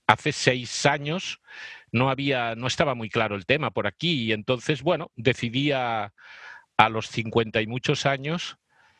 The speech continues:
a los cincuenta y nueve años decidí cambiar mi vida. Y hasta la fecha estoy muy contento de haber hecho el cambio porque estoy trabajando con los pacientes muy a gusto, estoy tra-, estoy ejerciendo la medicina como creo que se debe ejercer, con tiempo para el paciente,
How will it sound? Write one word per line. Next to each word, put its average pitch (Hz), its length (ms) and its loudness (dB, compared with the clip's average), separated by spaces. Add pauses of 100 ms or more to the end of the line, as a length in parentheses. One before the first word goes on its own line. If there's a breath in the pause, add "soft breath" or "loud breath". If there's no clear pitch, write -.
(140 soft breath)
a 113 60 8
los 113 140 2
cincuenta 110 300 0
y 107 40 4
nueve 139 220 0
años 156 240 -4
decidí 123 320 -2
cambiar 110 340 0
mi 101 120 -6
vida. 87 280 -4 (500 loud breath)
Y 131 180 6
hasta 120 280 0
la 107 120 0
fecha 165 420 0
estoy 127 340 -4
muy 143 180 -2
contento 131 500 -2
de 120 80 0
haber 117 160 -2
hecho 160 220 0
el 127 100 -4
cambio 147 520 -2 (480 loud breath)
porque 120 680 4 (380)
estoy 139 320 4
trabajando 135 580 -2
con 123 120 -2
los 120 140 -4
pacientes 120 520 -2
muy 123 180 -2
a 110 40 0
gusto, 127 340 -4
estoy 139 220 -2
tra-, 127 220 2
estoy 151 320 0
ejerciendo 135 520 0
la 120 80 0
medicina 117 460 0
como 107 240 -2
creo 117 240 0
que 117 100 -4
se - 120 -4
debe 101 180 0
ejercer, 98 460 0 (500 loud breath)
con 110 220 4
tiempo 120 360 0
para 107 180 0
el 101 60 -4
paciente, 110 580 0